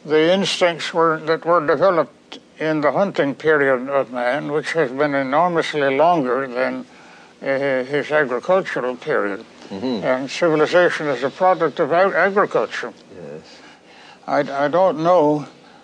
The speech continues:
Speaker 1: whether we can use the historical relationship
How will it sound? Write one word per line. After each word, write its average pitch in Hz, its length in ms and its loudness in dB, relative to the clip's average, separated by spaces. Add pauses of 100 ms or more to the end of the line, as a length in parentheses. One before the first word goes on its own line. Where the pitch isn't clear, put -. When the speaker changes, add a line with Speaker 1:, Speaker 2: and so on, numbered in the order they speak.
(160)
Speaker 1:
whether 147 320 2
we 156 180 4
can 135 380 -4 (400)
use 175 560 2 (520)
the 151 280 2
historical 147 800 2 (100)
relationship 143 840 0